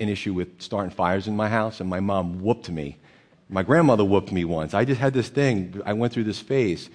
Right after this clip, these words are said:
And, uh, I got the broom. I got the belt. I, I was a bad kid. <laughs> She's not here today. She does come. She, she's a little, she's further away, but she does visit, and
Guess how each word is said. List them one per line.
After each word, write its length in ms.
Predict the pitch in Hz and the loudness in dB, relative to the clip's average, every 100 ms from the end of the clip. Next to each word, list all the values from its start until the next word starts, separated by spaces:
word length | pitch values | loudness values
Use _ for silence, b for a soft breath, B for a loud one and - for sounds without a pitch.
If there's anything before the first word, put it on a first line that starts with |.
| B B B B B | B B B B B
And, 260 | 98 98 95 | -4 -2 0
uh, 180 | 95 92 | 0 0
I 120 | 107 | 0
got 200 | 127 110 | 2 2
the 80 | 98 | 0
broom. 640 | 85 110 127 123 123 117 107 | -2 0 2 2 2 0 0
I 120 | 104 | 0
got 200 | 104 101 | 2 0
the 60 | 85 | -2
belt. 480 | 95 113 113 113 - | 2 4 4 0 -2
I, 180 | 107 117 | 0 2
I 140 | - 123 | 0 -2
was 180 | 101 | -2
a 40 | 78 | -6
bad 360 | - 85 80 | -4 -4 -4
kid. 280 | - 85 80 - - - - 254 | -4 -4 -4 -6 -4 -4 2 0
<laughs> 560 | - 160 170 123 - 127 | 0 -10 -8 -2 4 4
She's 260 | - 165 165 | 4 2 6
not 220 | 139 117 | 8 10
here 240 | 123 120 | 10 8
today. 420 | 120 104 92 90 | 6 6 6 6
She 160 | 92 120 | 4 2
does 440 | 113 107 110 - - | 4 4 4 -6 -6
come. 260 | 104 92 | -2 0
She, 260 | 87 92 90 - | -2 -6 -8 -12
she's 240 | - 92 | -12 -8
a 40 | 92 | -6
little, 280 | 87 87 87 - B B B | -4 -6 -8 -20 B B B
she's 220 | - 92 | -14 -14
further 340 | - 95 90 85 | -8 -6 -4 -4
away, 300 | 85 87 85 | 0 0 0
but 160 | 80 | -4
she 160 | - 90 | -6 -6
does 240 | 85 85 | -4 -6
visit, 440 | 78 90 82 80 82 | -6 -6 -4 -6 -6
and 200 | 78 | -10